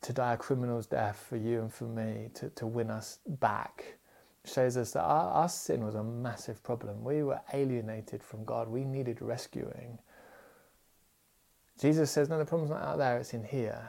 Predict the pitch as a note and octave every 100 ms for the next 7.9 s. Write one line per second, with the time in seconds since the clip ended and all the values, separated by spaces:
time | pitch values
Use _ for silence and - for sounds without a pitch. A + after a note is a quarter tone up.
0 | - C3 C#3 - - B2+ B2 B2 B2+ C#3
1 | C3+ A#2 B2+ A#2+ - D#3 B2 G#2+ - C#3+
2 | D3+ D3 D3 C#3+ D#3 C3 B2 B2 A#2+ -
3 | C3+ A2+ A2 C3 C#3 C#3 C#3+ C#3 - A#2+
4 | A2 A2+ C3+ - C#3+ B2+ B2 A#2+ B2 B2
5 | B2+ _ - - - - _ _ _ _
6 | _ _ - B2 D3+ A#3 - G#3 B2 D#3
7 | - D3 C3 C#3 D#3+ - G2+ G2 A#2